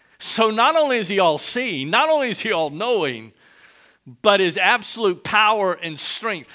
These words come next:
So this one writing to the letter, or writing this letter to the church at Thyatira, is not just somebody writing a letter.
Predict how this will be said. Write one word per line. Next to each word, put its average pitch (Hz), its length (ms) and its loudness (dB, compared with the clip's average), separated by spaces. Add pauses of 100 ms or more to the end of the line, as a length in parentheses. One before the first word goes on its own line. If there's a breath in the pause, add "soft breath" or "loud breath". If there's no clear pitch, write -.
(120)
So 214 260 0
this 160 380 -6
one 226 300 -2
writing 202 480 0
to - 120 -6
the 156 140 -4
letter, 160 480 0 (160 loud breath)
or 151 100 0
writing 202 400 0
this 185 200 -4
letter 202 240 -2
to 190 160 -6
the 147 160 -8
church 202 300 -6
at 160 100 -12
Thyatira, 180 680 2 (220 loud breath)
is 151 180 -4
not 180 300 0
just 175 180 -4
somebody 170 520 0
writing 160 400 2
a 139 60 2
letter. 156 360 2